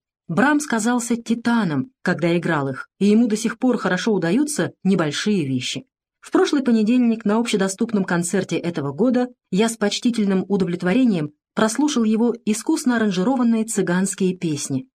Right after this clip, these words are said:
Однако не стану отрицать, что займи они пятнадцать минут, а не двадцать пять, было бы лучше. Последнее замечание, между прочим,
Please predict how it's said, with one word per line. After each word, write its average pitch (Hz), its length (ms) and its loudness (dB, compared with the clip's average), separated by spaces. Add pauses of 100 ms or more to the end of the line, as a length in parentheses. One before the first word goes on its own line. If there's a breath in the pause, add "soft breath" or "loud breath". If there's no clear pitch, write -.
(100)
Однако 190 400 2
не 180 120 2
стану 175 320 0
отрицать, 202 520 -4 (120)
что - 240 -2
займи 202 380 2
они 185 260 0
пятнадцать 185 640 0
минут, 185 420 2
а 190 120 0
не 190 100 4
двадцать 165 460 -2
пять, 269 280 -2 (200)
было 165 260 0
бы 165 100 0
лучше. 147 440 -4 (720)
Последнее 196 500 2
замечание, 202 640 0
между 156 260 -4
прочим, 147 460 -2